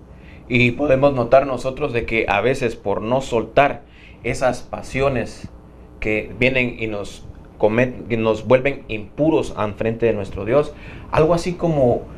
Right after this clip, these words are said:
Sansón. Yo estaba pensando y meditando, porque un Sansón era un hijo de Dios,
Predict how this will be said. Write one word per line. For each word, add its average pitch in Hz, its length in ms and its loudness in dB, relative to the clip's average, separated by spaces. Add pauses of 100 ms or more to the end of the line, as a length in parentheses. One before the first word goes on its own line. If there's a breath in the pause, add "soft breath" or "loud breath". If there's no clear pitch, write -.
Sansón. 104 540 0 (1160 loud breath)
Yo 135 460 6
estaba 127 400 2
pensando 127 380 2
y 139 40 2
meditando, 123 680 2 (220 loud breath)
porque - 300 2
un 170 180 0
Sansón 160 460 -2 (100)
era 165 280 6
un 165 180 2
hijo 160 240 0
de 113 120 -2
Dios, 180 360 2